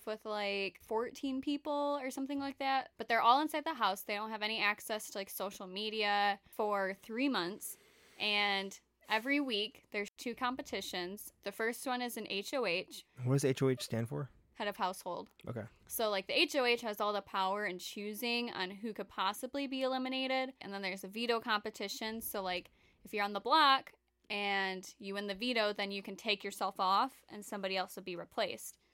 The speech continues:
Speaker 1: But, like, the way the show has kind of been going is it's more of, like, "Let's all be friends."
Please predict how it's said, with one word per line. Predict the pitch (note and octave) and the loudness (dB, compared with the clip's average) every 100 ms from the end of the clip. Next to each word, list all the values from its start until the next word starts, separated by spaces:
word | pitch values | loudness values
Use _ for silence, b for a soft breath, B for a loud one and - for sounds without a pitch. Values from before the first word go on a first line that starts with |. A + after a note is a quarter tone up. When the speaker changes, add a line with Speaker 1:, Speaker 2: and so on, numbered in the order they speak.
| b _ | b _
Speaker 1:
But, | A#3+ | 4
like, | A3+ A3 - | 4 2 0
the | B3 A#3+ | -2 0
way | D4 F4+ | 0 2
the | D#4+ B3+ A#3+ - | 4 2 0 2
show | A#3 A#3 | 4 4
has | A#3 A3 | 2 -4
kind | - G3+ | -4 -4
of | G3 | -2
been | G3 F#3 | -4 -2
going | F3 F3+ G#3 A#3+ C4+ _ _ | -4 -2 -2 -2 -6 _ _
is | G3+ G3+ G3 F#3+ F#3 - - _ _ | -2 2 2 0 -2 -6 -8 _ _
it's | G#3 G3 | -6 -6
more | G#3+ G#3 G3+ G3+ | -6 -2 0 0
of, | G3 G3+ | -2 -2
like, | G3+ F#3+ - - | -2 -2 -6 -2
"Let's | E4+ E4 | -2 4
all | E4+ E4 | 4 6
be | D#4 D#4 - - | 2 0 -6 0
friends." | A#3+ B3+ A#3 G3+ F3+ | 4 6 4 2 -4